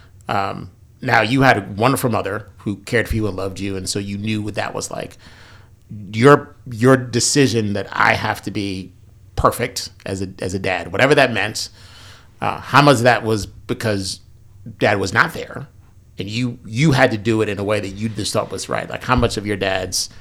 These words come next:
absence from your life influenced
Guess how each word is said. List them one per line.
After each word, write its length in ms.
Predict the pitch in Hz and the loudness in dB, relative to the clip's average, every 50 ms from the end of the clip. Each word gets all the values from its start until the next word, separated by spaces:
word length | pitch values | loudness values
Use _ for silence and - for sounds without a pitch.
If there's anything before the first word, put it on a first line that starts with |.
| - - - - - - - - | -20 -20 -20 -20 -20 -20 -20 -4
absence 600 | - 98 98 - - 113 95 95 98 - - - - - - - | 0 2 2 2 0 -4 -4 -4 -4 -6 -6 -8 -10 -16 -20 -20
from 220 | - - 104 104 107 | -6 -4 -2 0 0
your 100 | 101 98 | 0 0
life 480 | 95 92 90 95 92 - - - - - - - - - - - - - - | 0 0 -2 -2 -4 -6 -8 -14 -14 -16 -20 -20 -20 -20 -20 -20 -20 -2 0
influenced 800 | 123 110 104 - - 110 101 90 87 85 - - - - - | 0 0 0 0 -2 0 0 -2 -4 -4 -4 -4 -4 -6 -10